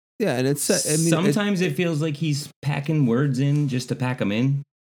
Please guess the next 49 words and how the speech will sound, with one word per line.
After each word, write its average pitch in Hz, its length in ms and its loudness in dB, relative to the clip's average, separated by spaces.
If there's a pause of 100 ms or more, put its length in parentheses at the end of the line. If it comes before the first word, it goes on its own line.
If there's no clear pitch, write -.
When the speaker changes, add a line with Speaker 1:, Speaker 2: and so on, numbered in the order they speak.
(320)
Speaker 2:
but 110 320 0
Speaker 1:
Yeah, 160 100 2
Speaker 2:
they - 100 2
Speaker 1:
but - 40 6
he - 60 6
Speaker 2:
never 175 100 6
Speaker 1:
always 185 180 4
Speaker 2:
sound - 180 4
Speaker 1:
handles - 260 2
Speaker 2:
forced, - 120 2
Speaker 1:
that 127 140 0
Speaker 2:
if 107 60 -4
Speaker 1:
well. 113 180 2
Speaker 2:
that 101 60 2
Speaker 1:
It's 92 80 0
Speaker 2:
makes 95 140 0
sense. 120 120 0
Speaker 1:
always, 123 240 0
Speaker 2:
Yeah, 160 120 2
Speaker 1:
it's - 140 2
Speaker 2:
yeah, 139 60 2
Speaker 1:
always 143 200 0
Speaker 2:
yeah. - 80 -10
Speaker 1:
part 131 200 0
of 110 80 -2
his 107 200 -4
flows. 95 720 -6 (420)
He 127 100 2
Speaker 2:
Of 123 100 2
Speaker 1:
always 139 160 4
Speaker 2:
course. 139 120 0
Speaker 1:
makes 127 280 -2
part 113 260 -2
of 107 100 -2
his 104 200 -4
flows 98 440 -4
that 92 200 -6
kind 90 260 -6
of, 85 200 -8
uh, 76 340 -8 (220)
stuffing 107 580 -4
in 98 120 -4
too - 120 -8
many 95 240 -2
words 92 420 -4
and 85 260 -4
making 92 300 -4
it 80 100 -8
work. - 380 -12